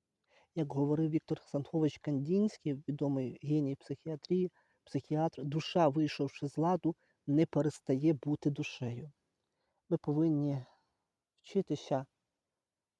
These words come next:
любити людей, безумовно, і коли ми бачимо людину, яка не є зовсім адекватною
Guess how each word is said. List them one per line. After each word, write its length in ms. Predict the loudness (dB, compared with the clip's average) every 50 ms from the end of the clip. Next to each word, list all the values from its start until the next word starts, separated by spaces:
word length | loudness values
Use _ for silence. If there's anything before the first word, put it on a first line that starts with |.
| _ _ _ _ _ _ _ _ _ _ -20 -20 -12 -8
любити 520 | -4 -4 -2 4 4 4 4 4 0 -4
людей, 500 | -4 -4 -6 -2 0 0 0 -2 -6 -10 -14 -10
безумовно, 800 | -4 -4 -4 -4 -2 -4 0 0 2 2 0 0 -2 -4 -6 -8 -10
і 80 | -14
коли 300 | -10 -4 -2 -2 0 0
ми 120 | 0 0 0
бачимо 460 | 0 0 0 0 -2 -6 -6 -4 -2
людину, 380 | -2 -2 0 0 0 0 0 -2
яка 480 | -4 -4 -4 0 2 2 2 2 0 -10 _ _ _ _ _ _ _ _ _ _ _ _ _ _ _ _ _ _ _ _ _ _ _ _ _ _ _ -6
не 180 | -2 -2 0
є 200 | 2 4 4 4
зовсім 440 | 4 4 2 2 0 -2 -2 -2 -2
адекватною 760 | 0 0 -2 -2 2 6 6 6 4 2 -2 -4 -4 -6 -10